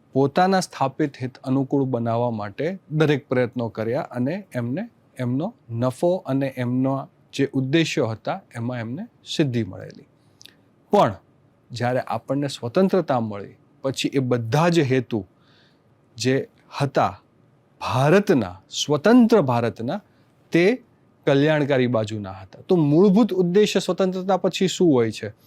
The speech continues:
કે એક નવું રાષ્ટ્ર નિર્માણ કરવાનું છે, ફરીથી અર્થતંત્ર અને સમાજને બેઠો કરવાનો છે. તો એની માટે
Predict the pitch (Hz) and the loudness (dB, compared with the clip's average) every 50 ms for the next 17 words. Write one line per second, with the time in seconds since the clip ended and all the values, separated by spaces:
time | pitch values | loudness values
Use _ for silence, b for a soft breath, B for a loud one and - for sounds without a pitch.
0 | b b b b b - 226 233 - - _ _ _ - 160 160 - - 147 139 | b b b b b 0 0 0 0 -6 _ _ _ -2 -2 0 0 2 2 2
1 | 135 135 143 156 196 214 185 151 139 143 139 - - 160 143 139 135 127 127 127 | 4 4 4 6 6 6 6 4 4 2 0 -2 -2 -2 0 0 0 0 0 0
2 | 127 127 127 113 - 117 113 113 113 110 107 110 107 104 - - 135 170 - b | 0 0 -2 -4 -4 -4 -4 -4 -4 -4 -6 -8 -10 -10 -8 -6 -8 -8 -8 b
3 | b b b b b _ - - 165 180 226 226 190 - 214 165 165 165 147 151 | b b b b b _ -2 2 4 4 4 4 4 2 2 2 2 0 -2 -2
4 | - 165 160 160 156 156 151 151 143 135 - 139 131 135 139 143 135 135 143 135 | -2 0 0 0 0 0 0 0 0 -2 -2 -2 0 0 0 0 0 0 0 0
5 | 127 117 120 123 - - 156 131 135 127 120 120 113 110 110 107 107 101 - - | 0 0 -2 -2 -2 -2 -2 0 0 0 0 -2 -2 -4 -6 -10 -12 -12 -8 -8
6 | 170 190 b b b b b b b - - - 151 147 147 170 190 185 165 143 | -8 -8 b b b b b b b -4 -2 0 2 2 4 4 4 4 4 2
7 | 131 127 - 170 190 202 | 0 0 0 -2 -2 -2